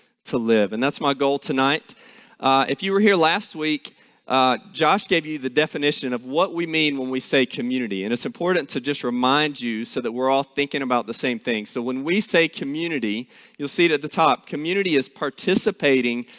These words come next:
sacrificially in each other's lives.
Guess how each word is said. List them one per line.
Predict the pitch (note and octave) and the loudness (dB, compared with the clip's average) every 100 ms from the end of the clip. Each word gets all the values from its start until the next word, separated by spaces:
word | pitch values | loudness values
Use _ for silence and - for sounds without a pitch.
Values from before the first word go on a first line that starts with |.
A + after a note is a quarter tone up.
| - - | -20 -8
sacrificially | - - D3 - - F3 - D3+ - C3+ B2 A#2+ - | -2 0 0 -2 -8 -8 -6 -6 -4 -2 0 0 -2
in | B2 B2 - | -4 -4 -4
each | D3 D#3 - | -4 -4 -4
other's | B2+ C3 B2 A#2+ - - - | -2 -2 -2 -6 -10 -14 -4
lives. | A2 G#2 F2 E2 - - | 0 2 0 -8 -16 -16